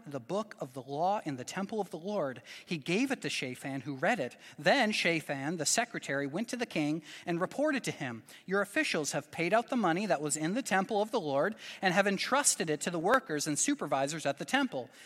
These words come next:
Then Shaphan, the secretary, informed the king, "Hilkiah, the priest, has given me a book."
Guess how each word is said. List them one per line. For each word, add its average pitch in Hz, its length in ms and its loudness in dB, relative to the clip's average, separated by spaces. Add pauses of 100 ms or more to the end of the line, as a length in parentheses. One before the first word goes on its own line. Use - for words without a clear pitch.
(100)
Then 196 540 2 (140)
Shaphan, 254 520 0
the 247 80 0
secretary, 170 840 0 (100)
informed 196 520 2
the 262 60 0
king, 151 360 0
"Hilkiah, 180 640 2
the 214 140 0
priest, 285 420 -2 (220)
has 190 180 6
given 156 260 0
me 311 140 4
a 330 80 8
book." 370 420 0